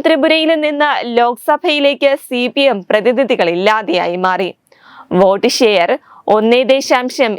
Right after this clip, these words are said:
ഏഴ് അഞ്ച് ശതമാനത്തിലേക്ക് താഴുകയായിരുന്നു. ഇപ്പോൾ നടന്ന തിരഞ്ഞെടുപ്പിലും സി പി എമ്മിന്റെ ഈ സ്ഥിതി തുടർന്നാൽ ദേശീയ പാർട്ടി പദവി പോലും നഷ്ടപ്പെട്ടേക്കാം. അതിനാൽ തന്നെ വലിയ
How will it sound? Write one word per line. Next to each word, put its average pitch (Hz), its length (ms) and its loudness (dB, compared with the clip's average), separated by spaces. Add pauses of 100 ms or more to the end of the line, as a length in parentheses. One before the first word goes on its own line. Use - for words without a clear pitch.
(180)
ഏഴ് 240 260 0 (120)
അഞ്ച് 226 220 -4
ശതമാനത്തിലേക്ക് 214 840 -2 (220)
താഴുകയായിരുന്നു. 185 760 0 (340)
ഇപ്പോൾ 381 340 2 (120)
നടന്ന 359 340 4
തിരഞ്ഞെടുപ്പിലും 277 680 0 (200)
സി 247 140 0 (140)
പി 285 120 2
എമ്മിന്റെ 285 300 2 (280)
ഈ - 20 0 (160)
സ്ഥിതി 302 320 0
തുടർന്നാൽ 240 440 0 (560)
ദേശീയ 285 380 0 (120)
പാർട്ടി 285 360 0
പദവി 269 380 0
പോലും 208 260 0 (240)
നഷ്ടപ്പെട്ടേക്കാം. 185 800 -2 (600)
അതിനാൽ 196 320 0 (100)
തന്നെ 214 240 0 (320)
വലിയ 196 340 0